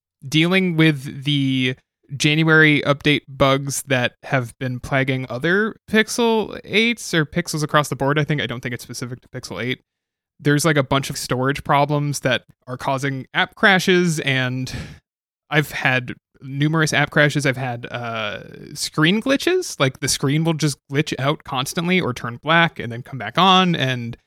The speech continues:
it's not a particularly good experience, and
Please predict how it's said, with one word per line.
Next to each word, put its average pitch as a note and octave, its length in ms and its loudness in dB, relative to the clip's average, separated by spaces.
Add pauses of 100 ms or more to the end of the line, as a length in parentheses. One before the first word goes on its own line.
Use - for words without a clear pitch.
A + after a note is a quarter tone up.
(500)
it's D#3 140 -4
not D#4+ 120 2
a G#4+ 40 -2
particularly A#3 640 2
good D3+ 440 0
experience, A#3+ 800 2
and C3+ 480 0